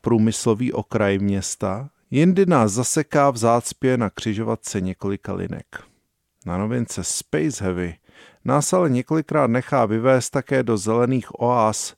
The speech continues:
ostrovní megalopole, kde nás nechá klidně spočinout.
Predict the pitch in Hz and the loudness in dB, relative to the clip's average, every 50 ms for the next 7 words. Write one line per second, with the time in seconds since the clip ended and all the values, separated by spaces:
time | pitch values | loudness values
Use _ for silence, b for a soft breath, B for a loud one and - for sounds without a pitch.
0 | _ _ _ - 107 - - - 120 120 110 117 120 120 113 113 113 110 110 127 | _ _ _ -10 -8 -8 -6 -2 -2 0 2 2 2 2 4 4 2 2 4 4
1 | 117 107 - - - 95 90 87 85 85 B B B B B B B B - 104 | 4 4 2 0 -2 -2 -2 -2 -2 -4 B B B B B B B B -6 -2
2 | 104 104 98 104 95 90 - - - 110 104 - - 90 95 - _ - 110 113 | 0 0 2 0 0 -2 -2 -4 -4 -4 -4 -2 -4 -4 -6 -6 _ -6 -4 -4
3 | 120 110 120 120 113 - - - - 104 - - - 110 95 92 90 87 - _ | -4 -2 -4 -4 -4 -4 -6 -6 -6 -6 -6 -6 -6 -6 -4 -6 -6 -8 -10 _
4 | - - - | -20 -20 -20